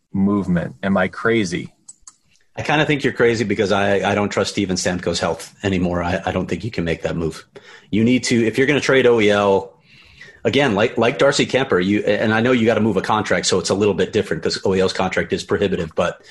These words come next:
Speaker 2: I want a core piece that I'm sure can be a core piece, not one that's got the injury history that Steven Stamkos has.
Speaker 1: Yeah. Yeah, I'm with you on that. I mean, if you had proposed that trade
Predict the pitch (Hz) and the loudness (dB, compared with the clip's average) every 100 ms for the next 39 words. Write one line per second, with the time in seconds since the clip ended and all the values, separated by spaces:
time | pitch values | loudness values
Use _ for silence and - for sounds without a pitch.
0 | - - - _ _ 110 123 131 - 151 | -20 -20 -20 _ _ 0 2 0 2 2
1 | 160 139 127 - 104 92 101 101 90 87 | 2 2 2 2 2 2 2 0 -2 -6
2 | _ - - 123 110 104 104 92 95 90 | _ -6 0 2 2 2 0 2 -2 0
3 | 95 90 98 104 101 101 - - 92 98 | -2 0 0 0 0 0 -2 -2 0 0
4 | 92 90 87 98 - 90 82 - 104 87 | 0 0 -2 -2 -2 -4 -2 -2 -4 -4
5 | 85 87 80 76 - - - - - - | -4 -6 -4 -6 -6 -8 -12 -14 -20 -20
6 | - _ 90 90 82 - - - - 98 | -20 _ -2 0 -2 -6 -20 -20 -8 0
7 | 107 110 110 98 - - 113 117 - 110 | 2 4 2 0 -10 -2 2 2 2 2
8 | 104 104 98 101 98 - 110 104 87 - | 4 4 4 2 0 0 2 2 -2 -4
9 | 104 - - 117 101 107 - 113 107 101 | -4 -4 -2 -2 0 -2 0 0 2 -2